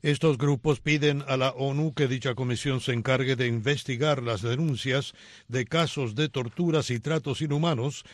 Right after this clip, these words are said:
detenciones arbitrarias, discriminación, desapariciones, eh, forzadas y violaciones a la libertad de expresión, el derecho a la vida, a la salud y a la alimentación.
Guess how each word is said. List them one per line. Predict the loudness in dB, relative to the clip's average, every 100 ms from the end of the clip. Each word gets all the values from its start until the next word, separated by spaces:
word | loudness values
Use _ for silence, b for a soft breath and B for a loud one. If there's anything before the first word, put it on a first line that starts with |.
| B
detenciones | -2 0 0 -2 0 0 0 0
arbitrarias, | 0 -2 0 0 2 0 -2 -4 B B
discriminación, | -2 -2 -2 -4 0 0 0 2 2 2 -2 B B B
desapariciones, | -2 -2 0 -2 0 -2 -2 -2 0 -2 -6
eh, | -10
forzadas | -6 -6 -2 0 0 0 -2
y |
violaciones | -2 -2 -2 0 0 0
a | 0
la | 0
libertad | 0 0 0 -2
de | 0
expresión, | -4 -6 -6 -2 0 0 -2 B B B
el | -8 -4
derecho | 0 0 2
a | 0
la | 2
vida, | 2 2 2
a |
la | 0 -2
salud | -2 0 0 -2 B B _
y | -2
a | 0
la | 0 -2
alimentación. | 0 0 0 0 0 -2 -2 -4